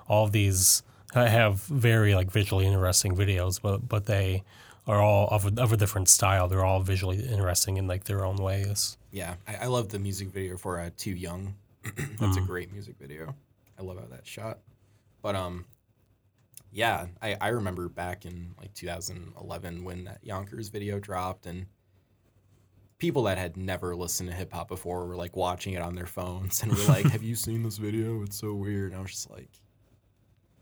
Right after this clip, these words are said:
Speaker 2: it, it, it was a really dark time. <laughs> It was like, e-,
Speaker 1: <laughs>
Speaker 2: everyone was just, like, watching it all the time. It was weird. But, um, yeah, I, I, I think that, um, hip hop is just the most inspired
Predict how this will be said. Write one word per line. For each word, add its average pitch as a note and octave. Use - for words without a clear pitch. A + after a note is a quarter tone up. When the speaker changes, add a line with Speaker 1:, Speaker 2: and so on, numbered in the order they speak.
Speaker 2:
it, G2
it, G2
it G#2
was G2+
a F2+
really F2+
dark E2
time. E2
<laughs> -
It -
was C#3
like, C#3
e-, E3+
Speaker 1:
<laughs> E3
Speaker 2:
everyone A#2
was A2+
just, -
like, -
watching G2
it -
all -
the F2+
time. G#2
It -
was F#2
weird. F#2
But, G2+
um, F2
yeah, C3+
I, F#2
I, G2
I G#2+
think A2+
that, F#2+
um, F2
hip A#2
hop G#2+
is F#2+
just -
the A2+
most G2+
inspired F#2